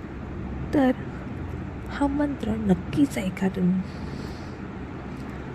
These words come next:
स्वामी म्हणतात, तुझ्या ज्या मुखातून तुझी इच्छा, तुला हवं ते, तुला पैसा, गरिबी आणि तुझ्यावर असलेले संकट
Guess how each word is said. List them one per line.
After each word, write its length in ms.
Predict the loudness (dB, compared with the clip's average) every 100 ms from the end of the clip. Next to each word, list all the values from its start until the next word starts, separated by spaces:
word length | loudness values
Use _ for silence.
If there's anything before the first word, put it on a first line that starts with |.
| -6 -6 -6 -6 -6 -4 2
स्वामी 400 | 4 6 4 2 0 -6 -8 -8 -8 -6 4
म्हणतात, 440 | 4 4 4 2 2 -6 2
तुझ्या 340 | 4 4 2 0
ज्या 200 | 2 2
मुखातून 760 | 4 2 0 0 0 0 -2 -4 -6 -8 -6 -6 -6 -6 -6 4
तुझी 280 | 4 6 4
इच्छा, 460 | 2 -2 2 2 2 -2 -8 -8 -4 4
तुला 220 | 8 8
हवं 340 | 6 4 4 0 4
ते, 160 | 4 4 0 -4
तुला 180 | 2 2
पैसा, 680 | 4 8 8 6 2 2 2 0 -6 6
गरिबी 380 | 8 10 8 2 0 -6 -8 -6 -6 -6 -8 -8 -6
आणि 200 | -2 0
तुझ्यावर 640 | 0 0 2 4 4 4 2 0 -6 -6 -6 -6 -2 0
असलेले 580 | 0 4 6 8 6 2
संकट 600 | 0 6 6 6 4